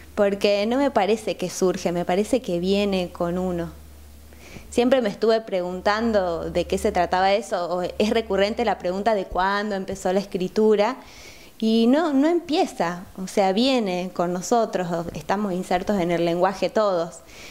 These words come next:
Y bueno, creo que de alguna manera encontré mi forma de, de expresarme ahí. Y la psicología tiene un poco de eso también, de creación de historia de cada uno, entonces conviven muy bien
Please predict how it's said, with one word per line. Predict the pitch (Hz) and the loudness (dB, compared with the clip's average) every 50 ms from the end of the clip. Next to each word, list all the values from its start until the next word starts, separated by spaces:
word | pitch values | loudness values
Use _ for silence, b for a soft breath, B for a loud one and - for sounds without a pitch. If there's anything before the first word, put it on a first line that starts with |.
| B B B B - | B B B B -2
Y | 185 170 170 170 | 0 2 2 2
bueno, | 170 196 208 202 190 170 - | 4 4 2 2 0 0 0
creo | 190 185 196 196 | 2 2 2 2
que | 196 185 175 180 | 0 0 0 2
de | 170 | 0
alguna | 170 175 175 208 208 214 208 214 | 0 0 0 0 0 0 0 0
manera | 208 190 180 196 208 220 269 277 226 | 0 0 0 0 0 2 2 2 0
encontré | 190 190 170 - 170 175 202 208 214 | 0 -2 -4 -4 -4 -2 0 0 0
mi | 214 208 | -2 -6
forma | 202 - 202 196 202 220 226 214 202 185 | -6 -2 -2 0 0 0 0 0 0 2
de, | 180 175 - - - - - | 2 0 0 -2 -4 -6 -6
de | - - | -6 -6
expresarme | 151 - - - - 175 - - 185 196 208 214 208 190 170 | -6 -6 -8 -6 -6 -4 0 0 0 2 2 0 0 0 0
ahí. | 156 160 170 214 247 233 226 - - - - - B B B B B B B B B B B - | 0 2 2 2 2 0 -2 -6 -12 -20 -20 -20 B B B B B B B B B B B -6
Y | 190 185 180 180 175 175 170 180 180 | -4 -2 0 0 0 -2 -2 -2 0
la | 185 208 | 0 -2
psicología | 202 - 208 - 208 208 233 - - 381 370 - | 0 -2 -2 0 0 0 0 0 0 0 0 2
tiene | - 233 240 226 | 0 0 0 0
un | 202 | 0
poco | 190 220 208 214 202 | 0 0 0 0 0
de | 170 180 208 | 0 0 0
eso | 220 - - 170 - | -2 -2 -6 -6 -4
también, | 160 160 165 170 165 165 175 175 190 - - - - - - | -4 -2 0 0 -2 -2 -4 -8 -12 -18 -20 -20 -16 -8 -4
de | 180 165 160 156 | -2 -2 -2 -2
creación | - - 160 147 156 - - 185 185 190 190 | -2 0 0 0 -2 -4 -2 -2 0 0 0
de | 180 | -2
historia | 170 175 - - 214 208 208 196 180 170 165 | -2 -2 0 0 2 2 4 2 2 2 2
de | 160 160 160 | 2 0 0
cada | - 175 175 170 160 165 | 0 0 0 2 2 2
uno, | 196 220 214 208 190 165 165 165 | 2 2 2 2 2 0 0 0
entonces | 165 165 165 180 180 190 190 214 190 175 175 - - | 0 0 0 0 0 0 0 0 0 0 0 -2 -4
conviven | - 180 170 175 175 185 196 190 180 180 | -4 -4 -4 -2 -2 0 0 0 0 0
muy | 185 180 180 | 0 0 0
bien | 175 190 202 190 180 170 165 | 2 2 2 2 0 -4 -6